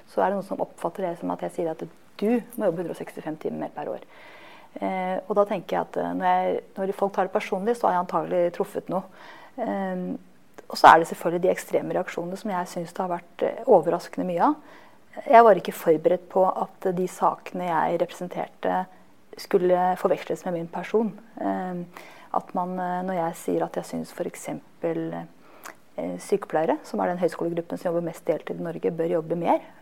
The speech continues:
eh, i hvert fall hvis de forholdene ligger til rette for det, at jeg skulle få henvendelser fra den yrkesgruppen som, som, som, eh, sa at jeg kunne ønske, hvis du, barna dine blir syke, så håper jeg de ikke får behandling på sykehus og sånn. Den type reaksjoner var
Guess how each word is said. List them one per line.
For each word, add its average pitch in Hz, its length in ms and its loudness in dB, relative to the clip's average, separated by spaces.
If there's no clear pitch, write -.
eh, 190 540 -6
i 190 100 -16
hvert - 120 -6
fall 180 160 -4
hvis 180 200 -10
de 180 80 -8
forholdene 170 320 -2
ligger 175 120 -6
til - 100 -6
rette - 180 -12
for 165 100 -8
det, 233 140 -2
at - 140 6
jeg 226 120 4
skulle - 200 -2
få 165 420 2
henvendelser 147 640 -6
fra 156 480 -2
den 165 340 -2
yrkesgruppen 165 640 -10
som, 160 380 -8
som, 170 160 -12
som, 180 160 -10
eh, 180 220 -12
sa 147 300 6
at 147 200 -6
jeg 156 160 0
kunne 165 300 -4
ønske, - 160 -16
hvis 180 180 -6
du, 170 80 0
barna 180 600 8
dine 190 200 2
blir 202 80 6
syke, 202 320 0
så 202 240 8
håper 165 300 4
jeg 160 120 -2
de 185 60 0
ikke 175 160 -8
får 160 140 -6
behandling 165 340 -4
på 208 100 -8
sykehus 190 280 -8
og 190 60 -10
sånn. 247 280 -2
Den 240 220 4
type - 260 -4
reaksjoner 180 760 0
var 160 140 0